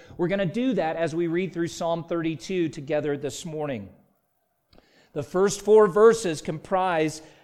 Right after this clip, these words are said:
that thought that we need to put together, and then you'll notice at the end of verse four is that first occurrence of Selah, uh,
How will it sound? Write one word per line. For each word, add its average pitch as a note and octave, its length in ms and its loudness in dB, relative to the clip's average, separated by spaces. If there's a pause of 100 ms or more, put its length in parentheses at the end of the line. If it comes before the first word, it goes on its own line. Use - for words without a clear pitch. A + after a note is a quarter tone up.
that D#3+ 360 0
thought F#3 360 8
that D#3+ 120 2
we D#3 120 -2
need E3 180 -6
to D#3+ 60 -2
put F#3 260 -2
together, E3 460 0
and D#3 200 -2
then E3+ 140 -4
you'll F3+ 140 -2
notice F#3 340 0
at D3+ 80 -4
the D#3+ 140 -4
end D#3+ 80 -2
of D3+ 60 -6
verse E3 200 -4
four E3 460 0
is C#3+ 180 -6
that D#3 280 -2 (220)
first F#3+ 360 -2
occurrence F3+ 420 -4
of D#3 100 -6
Selah, E3+ 760 0 (360)
uh, C#3 220 2